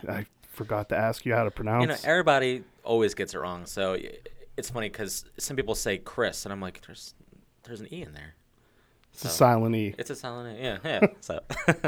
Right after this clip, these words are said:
Speaker 1: it's all
Speaker 2: And
Speaker 1: good.
Speaker 2: do you prefer Ty or Tyler?
Speaker 1: It really doesn't matter. Um, the whole, the whole Ty thing came from, from, uh, Twitter, and then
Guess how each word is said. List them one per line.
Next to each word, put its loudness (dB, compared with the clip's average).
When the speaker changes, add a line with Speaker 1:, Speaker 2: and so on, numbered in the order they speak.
Speaker 1:
it's -4
all 0
Speaker 2:
And 8
Speaker 1:
good. 6
Speaker 2:
do 8
you 8
prefer 10
Ty 4
or 2
Tyler? 0
Speaker 1:
It 8
really 12
doesn't 6
matter. 6
Um, 2
the -2
whole, 2
the -8
whole 0
Ty 2
thing -8
came -6
from, -6
from, -8
uh, -6
Twitter, -2
and -10
then -8